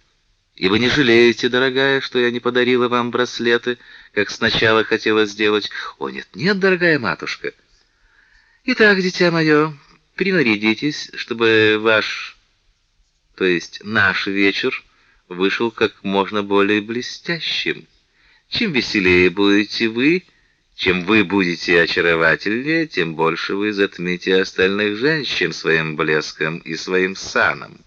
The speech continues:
Мария Терезия ушла в полном восторге. Через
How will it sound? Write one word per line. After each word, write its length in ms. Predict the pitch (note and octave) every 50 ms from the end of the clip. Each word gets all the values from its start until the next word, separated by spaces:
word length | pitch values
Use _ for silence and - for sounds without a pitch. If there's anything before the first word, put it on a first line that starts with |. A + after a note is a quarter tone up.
| _ _ _ _ _ _ _ _ _ _ _ _ _ _ _ _ _ _ _ _ _ _ _ _ _ _ _ _
Мария 460 | - D#2 F2+ G#2 B2 D3+ D3 B2+ G2
Терезия 600 | - - F2+ - A2 D#3+ F#3 E3+ D#3 D#3 D3 C#3
ушла 420 | - - D2 - - - F2+ G#2+ A#2
в 100 | - -
полном 440 | - - F#2 F#2+ F2 F2+ F2 E2
восторге. 640 | D#2 D#2 - - - - D2+ B1 - - - - - - _ _ _ _ _ _ _ _ _ _ - - _ _ _ - - _ _ _ _ _ _ _
Через 280 | - - A#2+ A2+ B2 B2